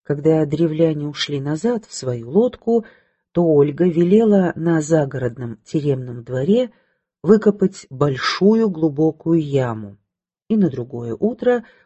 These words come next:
послала за гостями, велев сказать им: «Ольга зовет вас на великую честь». Древляне отвечали:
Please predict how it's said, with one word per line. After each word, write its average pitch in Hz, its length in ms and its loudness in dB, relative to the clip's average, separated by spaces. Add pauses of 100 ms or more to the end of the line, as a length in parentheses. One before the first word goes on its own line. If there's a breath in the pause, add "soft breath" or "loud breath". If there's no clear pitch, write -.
послала 233 540 -4
за 226 100 0
гостями, 135 800 -2 (220)
велев 156 340 0
сказать 143 640 -4
им: 113 180 -14 (760)
«Ольга 180 500 6
зовет 131 460 0
вас 202 480 0 (260)
на 208 200 2
великую 147 680 -2
честь». - 640 -12 (920)
Древляне 294 540 4
отвечали: 117 680 -4